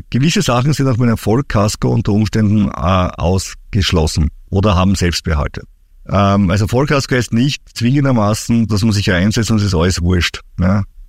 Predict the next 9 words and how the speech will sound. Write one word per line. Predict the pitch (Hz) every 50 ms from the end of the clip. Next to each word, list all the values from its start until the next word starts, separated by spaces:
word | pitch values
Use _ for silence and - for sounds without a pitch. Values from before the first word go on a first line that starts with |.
| - -
Das | 87 87 -
sollte | - - 120 123 131 131
man | 123 117 107
meinen, | 101 90 90 104 120 120 120 117 113
ist | 80 - 107 - -
aber | 107 104 104
nicht | 104 92 - -
immer | 87 90 85 82
so. | - - -